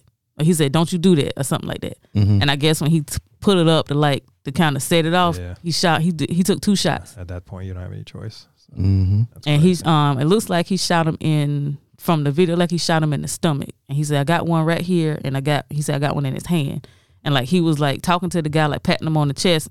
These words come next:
Speaker 1: 'cause you, he called for, you know, for the ambulance and the,
Speaker 3: Right.
Speaker 1: for the fire. And he was patting him on the chest, and the other officer that, that came up, he was like, "Hey," you know, talking to him, like, "Keep talking, keep talking, keep breathing, keep talking." And that's what he does. Like, the vid-, the whole thing, may-, it wasn't ten minutes, maybe, like, nine minutes or something.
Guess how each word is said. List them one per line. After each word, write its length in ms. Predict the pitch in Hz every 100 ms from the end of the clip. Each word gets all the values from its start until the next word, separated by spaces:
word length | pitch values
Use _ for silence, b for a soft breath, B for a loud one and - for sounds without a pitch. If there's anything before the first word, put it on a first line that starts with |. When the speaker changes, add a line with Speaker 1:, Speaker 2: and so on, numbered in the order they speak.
| -
Speaker 1:
'cause 160 | 151
you, 120 | 139 147
he 160 | 160
called 280 | 165 175 165
for, 100 | 165
you 120 | 156
know, 160 | 156 139 -
for 140 | -
the 100 | 151
ambulance 340 | 160 165 151 -
and 120 | 143
the, 20 |
Speaker 3:
Right. 60 | -
Speaker 1:
for 100 | 139
the 60 | -
fire. 440 | 175 160 139 147 b b b b
And 100 | 143
he 100 | 156
was 140 | 143
patting 240 | - 185 -
him 100 | 165
on 120 | 160
the 60 | 143
chest, 280 | 180 165
and 100 | 160 143
the 40 |
other 140 | 160 165
officer 380 | 147 147 147 147
that, 160 | 135 -
that 140 | - -
came 300 | 170 151 147
up, 200 | 139 b b b
he 80 | 156
was 120 | 151
like, 100 | 147
"Hey," 160 | 180
you 160 | 143 156
know, 100 | 143
talking 300 | - 196 185
to 120 | 180
him, 120 | 170
like, 100 | 151
"Keep 200 | - 208 -
talking, 260 | 170 170
keep 180 | 147 175
talking, 300 | 185 170 165
keep 160 | - 143
breathing, 320 | 165 175 156
keep 200 | - -
talking." 360 | 160 - - - b b b
And 220 | - 139 143
that's 180 | 165
what 100 | -
he 100 | 160 170
does. 360 | 160 160 151
Like, 180 | 151 127
the 60 | 143
vid-, 180 | 254
the 100 | 190
whole 180 | 214 302
thing, 240 | 285 226 190
may-, 120 | 185
it 100 | -
wasn't 300 | 233 226 160
ten 220 | - 202 190
minutes, 320 | 196 180 -
maybe, 180 | 170 170
like, 120 | 139
nine 220 | 156 160
minutes 200 | 165 160
or 60 | 160
something. 320 | 175 - 160